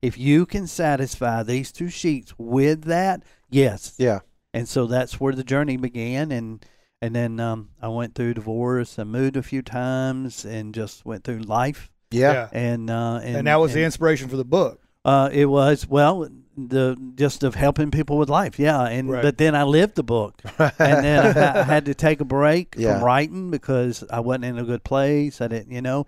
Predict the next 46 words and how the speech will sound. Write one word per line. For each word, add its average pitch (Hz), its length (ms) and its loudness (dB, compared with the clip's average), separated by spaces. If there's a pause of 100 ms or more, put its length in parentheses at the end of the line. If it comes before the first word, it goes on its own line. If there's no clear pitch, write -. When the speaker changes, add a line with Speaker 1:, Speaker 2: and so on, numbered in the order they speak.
(320)
Speaker 1:
and 117 160 -2
I 120 80 0
had 123 220 -2
to 120 80 -2
take 135 300 -2
a, 120 220 -8
um, 113 260 -10
and, 113 220 -10
and 110 280 -8
I 110 80 -4
had 113 160 -10
to - 220 -20
take 117 180 -6
a 110 40 -10
step 123 240 -4
back, 143 300 0 (260)
and 120 160 -2
then, 117 300 -2 (160)
you 127 100 -8
know, 117 340 -2 (160)
probably 123 220 -2
about 120 300 0
four 127 300 -2
years 135 360 2
ago, 131 380 2 (260)
I 120 80 -6
got 113 280 -2
back 123 260 0
on 139 220 0
it, 135 80 -2
got 120 240 -2
back 123 240 -2
to 127 80 -6
writing, 143 360 0
and 131 120 -4
God 117 220 0
Speaker 2:
Are 131 40 2
Speaker 1:
just 123 320 -6
opened 120 400 -6
it 127 180 -2
back 120 240 -2
up. 143 220 0
Speaker 2:
Are 135 60 6
Speaker 1:
And 131 80 0
Speaker 2:
you, 123 80 -6
Speaker 3:
Yeah. 143 120 -4